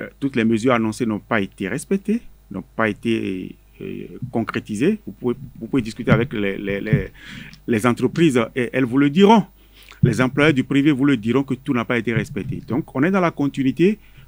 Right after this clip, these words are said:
Euh, le hautement social doit être vraiment, quand on dit hautement social, c'est qu'on a pris un engagement fort. Et c'est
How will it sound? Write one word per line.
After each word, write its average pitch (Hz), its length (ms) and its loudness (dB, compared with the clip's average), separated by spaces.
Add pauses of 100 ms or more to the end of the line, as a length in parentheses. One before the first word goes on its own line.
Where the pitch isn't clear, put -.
(200)
Euh, 123 180 0
le 135 140 4
hautement 165 340 4
social 170 540 2
doit 139 220 2
être 147 180 -2
vraiment, 127 440 0
quand 208 180 0
on 262 60 6
dit 226 120 6 (160)
hautement 156 300 2
social, 156 440 0
c'est 117 140 -6
qu'on 156 140 0
a - 80 0
pris - 260 -2
un 190 80 2
engagement 110 380 -2
fort. 113 360 0 (680)
Et 143 100 6
c'est 120 320 2